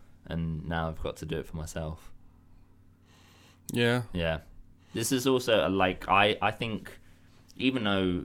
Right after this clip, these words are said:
Speaker 1: you have, like, uh, No One Loves Me Like the Piano is completely stripped back ballad, I think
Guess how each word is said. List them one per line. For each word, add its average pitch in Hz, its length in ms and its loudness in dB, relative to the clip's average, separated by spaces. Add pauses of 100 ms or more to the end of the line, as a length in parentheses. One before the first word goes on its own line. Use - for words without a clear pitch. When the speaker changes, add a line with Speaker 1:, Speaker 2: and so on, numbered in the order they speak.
Speaker 1:
you 95 140 -4
have, 90 180 -4
like, 82 320 -6
uh, 76 240 -8
No 98 160 2
One 92 120 0
Loves 85 260 -4
Me 85 100 -6
Like 82 180 -2
the - 60 -10
Piano 85 400 -4 (380)
is 87 240 -4
completely 87 720 -2
stripped - 300 -6
back - 360 -2 (1040)
ballad, 78 500 4 (640)
I 98 120 6
think 107 400 -6